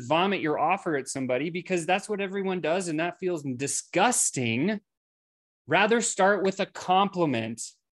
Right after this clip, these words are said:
"Hey, dude, your profile's on point. Looks like you're kicking ass. Great job. Keep it up." Get engagement in the D Ms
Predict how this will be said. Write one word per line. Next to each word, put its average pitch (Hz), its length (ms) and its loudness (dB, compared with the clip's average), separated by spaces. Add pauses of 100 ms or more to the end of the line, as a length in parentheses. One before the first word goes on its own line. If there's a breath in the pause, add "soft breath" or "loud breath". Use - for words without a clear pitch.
(240)
"Hey, 226 140 4
dude, 208 220 2
your 185 120 4
profile's 220 500 4
on 180 160 4
point. 214 320 0
Looks 190 180 -2
like 196 200 -4
you're 175 80 -2
kicking 185 340 -2
ass. 202 300 0
Great 185 260 0
job. 190 300 0
Keep 190 200 -6
it 180 100 0
up." 196 280 2 (840)
Get 143 160 -2
engagement 165 720 2
in 160 100 -2
the 147 60 -2
D 160 300 -4
Ms 180 400 -2